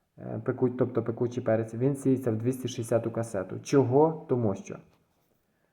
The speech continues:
баклажан, базилік, він сіється, е, в сто шістдесяту касету. Баклажан по одній насінинці, можна трошки там по дві, і так само перець, перчицю, де-не-де по дві теж можна.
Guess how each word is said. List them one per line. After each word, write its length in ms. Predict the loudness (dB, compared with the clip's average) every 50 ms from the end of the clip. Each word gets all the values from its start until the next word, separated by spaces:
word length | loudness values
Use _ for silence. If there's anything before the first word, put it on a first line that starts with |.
| _ _ _
баклажан, 760 | 4 4 4 6 6 6 4 6 6 6 6 6 4 2 2 4
базилік, 680 | 4 4 4 2 6 6 6 4 4 -2 -8 -14 -10 -4
він 180 | -2 -2 -2
сіється, 640 | -2 0 2 4 6 6 6 4 2 0 0 0 -2 -8 -16 -20 _ _ _ _ _ _ _ -8
е, 440 | -4 0 0 2 2 2 2 2 2 0 -2 4
в 200 | 6 6 6 6 2 -4 -12 -18 -20 _ _ _ _ _ _
сто 380 | -20 -20 _ _ 2 2 2
шістдесяту 500 | 2 0 -2 -2 0 0 0 0 0 -2
касету. 460 | -6 -6 -8 -8 -10 -10 -10 -12 -16 -18 -18 _ _ _ _ _ _ _ _ _ _ _ _ _ _
Баклажан 580 | -4 -4 -2 4 4 4 6 6 6 6 6 4
по 220 | 6 8 8 10
одній 380 | 10 8 6 4 4 2 4 4
насінинці, 800 | 2 2 0 -2 -2 -2 0 0 0 -2 -4 -6 -6 -6 -8 -8 -14 _ _ _ _ _ _ _
можна 380 | 0 4 4 4 4 4 0 0
трошки 480 | 2 4 4 4 4 2 -2 -4 -4 -2
там 340 | 0 0 0 0 -2 -6 -10 -14 _ _ _
по 140 | -4 -2 -2
дві, 360 | -2 -2 -2 0 0 0 -2 -6 -10 -10
і 80 | -4 -4
так 140 | -4 -4
само 280 | 0 0 2 2 2 2
перець, 340 | 4 4 4 4 2 0 -2
перчицю, 480 | -4 -6 -4 -2 -4 -6 -2 -2 0
де-не-де 440 | 4 4 4 4 4 2 2 2 2
по 160 | 2 2 -2
дві 200 | -2 0 -2 -4
теж 240 | 0 0 -2 0 0
можна. 420 | -2 -4 -4 -6 -6 -8 -10 -12